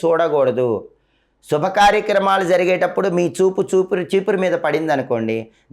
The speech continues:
దానివల్ల ఇబ్బందులు ఎదురవుతూ ఉంటాయి. అలాగే మీ ఇంట్లో ఏ గదిలో అయితే బంగారము, వెండి, ఆభరణాలు ఇవన్నీ ఉంటాయో ఆ గదిలో చీపురు లేకుండా చూసుకోండి. వేరే గదిలో చీపురును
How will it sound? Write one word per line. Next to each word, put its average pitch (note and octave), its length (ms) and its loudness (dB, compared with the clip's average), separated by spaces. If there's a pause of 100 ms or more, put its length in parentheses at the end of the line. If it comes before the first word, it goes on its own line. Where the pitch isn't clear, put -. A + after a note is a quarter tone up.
దానివల్ల C#3 380 2 (140)
ఇబ్బందులు E3 440 0
ఎదురవుతూ A2+ 380 -2 (100)
ఉంటాయి. - 240 -10 (340)
అలాగే G#3 260 2 (100)
మీ F#3 80 0 (140)
ఇంట్లో F#3 300 2 (460)
ఏ - 20 2 (160)
గదిలో A3 320 4 (140)
అయితే D3+ 280 0 (340)
బంగారము, F#3+ 680 2 (160)
వెండి, F#3 400 2 (320)
ఆభరణాలు F#3 580 0 (120)
ఇవన్నీ D#3 300 0 (120)
ఉంటాయో C3 420 0 (560)
ఆ C#3 180 4 (180)
గదిలో A#3 320 6 (180)
చీపురు G#3 380 0 (120)
లేకుండా D3 420 0 (100)
చూసుకోండి. A2+ 680 -4 (500)
వేరే F3+ 380 2 (140)
గదిలో D3 260 0 (160)
చీపురును C#3 480 -4